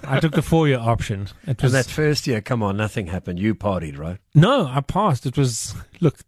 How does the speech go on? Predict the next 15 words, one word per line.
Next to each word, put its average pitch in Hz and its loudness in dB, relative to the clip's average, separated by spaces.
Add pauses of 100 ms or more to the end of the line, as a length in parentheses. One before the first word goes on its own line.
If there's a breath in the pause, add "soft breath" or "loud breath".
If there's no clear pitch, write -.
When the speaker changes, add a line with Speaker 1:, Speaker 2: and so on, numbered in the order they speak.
Speaker 1:
people 170 2
who 143 6
study 131 2
sports 131 0
management 113 0
aren't 123 -2
generally 113 2
that 107 0
bright. 107 -2 (640 loud breath)
So, 123 4
Speaker 2:
Oh, 123 6
Speaker 1:
uh, 120 4
Speaker 2:
come 120 4
on, 101 -2
Chris. 107 -2